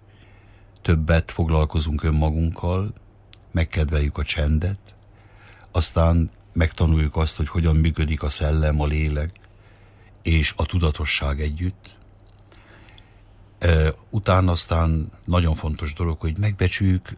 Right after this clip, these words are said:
más emberek megismételhetetlenségét például. Tehát ránézel egy emberre, és látod, hogy abból csak egy van,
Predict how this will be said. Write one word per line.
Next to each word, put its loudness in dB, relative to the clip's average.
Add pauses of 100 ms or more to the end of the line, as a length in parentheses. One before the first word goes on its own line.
(100)
más 2
emberek -2
megismételhetetlenségét -2
például. -6 (400)
Tehát -10
ránézel 4
egy 0
emberre, 0
és -4
látod, -4
hogy -4
abból -4
csak -4
egy 0
van, -8